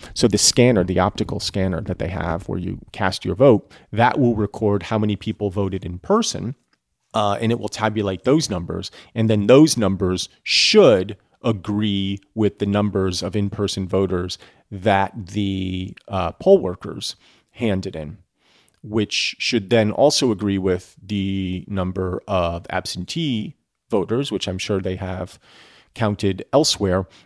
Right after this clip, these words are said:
and that should also agree with the total number of voters in the district. So it's all very organized, you know? They know what they're doing. Um, they did a good job. And, you know, I got the result I wanted after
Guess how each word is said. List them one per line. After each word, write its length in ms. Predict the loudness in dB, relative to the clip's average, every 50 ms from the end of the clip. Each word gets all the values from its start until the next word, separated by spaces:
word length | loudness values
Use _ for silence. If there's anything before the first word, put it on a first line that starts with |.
| _ _ -4
and 180 | -2 0 0 2
that 160 | 0 0 -2
should 240 | -2 -2 -2 -2 0
also 340 | 4 4 4 4 4 4 2
agree 260 | 2 2 0 -2 -2
with 140 | -2 -2 -4
the 80 | -4 -4
total 320 | -4 -2 -2 -2 0 0
number 420 | -2 -4 -4 -4 -6 -6 -6 -6 -6 -8
of 100 | -8 -4
voters 420 | -2 -2 -2 -2 -4 -6 -8 -8 -8
in 220 | -8 -8 -6 -6 -8
the 80 | -10
district. 420 | -10 -10 -10 -10 -10 -12 -12 -12 -4
So 200 | 2 2 4 4
it's 140 | 4 2 2
all 200 | 4 4 4 4
very 600 | 2 2 4 6 6 6 6 6 4 2 0 -4
organized, 840 | -4 -6 -6 -6 -6 -6 -8 -8 -10 -12 -12 -10 -8 -10 -10 -10 -6
you 140 | -4 -2 0
know? 240 | 0 0 0 -2 -2
They 100 | 0 0
know 140 | 2 2 2
what 160 | 0 -2 -4
they're 120 | -6 -12
doing. 400 | -6 -4 -4 -4 -4 -6 -8 -14 -18 _ _ _ -20 -20 -20 -20 _ _ _ _ _ -4
Um, 460 | -2 0 0 0 0 -2 -4 -4 -4
they 100 | -4 -4
did 180 | -2 0 -2 -2
a 40 |
good 200 | -2 -4 -8 -8
job. 460 | -6 -6 -4 -4 -4 -6 -6 -10 -14 -18 _ _ _ _ -2
And, 520 | 0 2 2 2 2 2 0 -2 -4 -8 _ _ _ _ _ _ _ _ _ _ _ _ _ _ _ _ -4
you 120 | -2 -2
know, 240 | -2 -2 -6 -8 -12 _ _ _ _ _ -4
I 60 | -2
got 240 | 2 2 2 2 0
the 80 | -2
result 340 | -2 0 0 0 0 0 0
I 60 | -2
wanted 460 | -2 -2 0 0 0 0 0 -2 -2 -4
after 540 | -6 -8 -8 -6 -6 -6 -6 -6 -8 -12